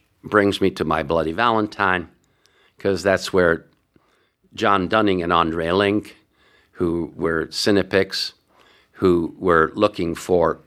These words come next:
commercial films. They did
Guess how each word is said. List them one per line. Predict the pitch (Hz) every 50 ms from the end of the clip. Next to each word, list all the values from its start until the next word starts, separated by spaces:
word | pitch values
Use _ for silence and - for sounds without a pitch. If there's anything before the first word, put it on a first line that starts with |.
| _ -
commercial | - 110 98 92 95 95 90 - - 92 82 73 - - -
films. | - - 82 73 - - - - - - _ _ _ _ _ _ _ _ _ _ _ -
They | - 95 90 87
did | 78 - 85 80 69 -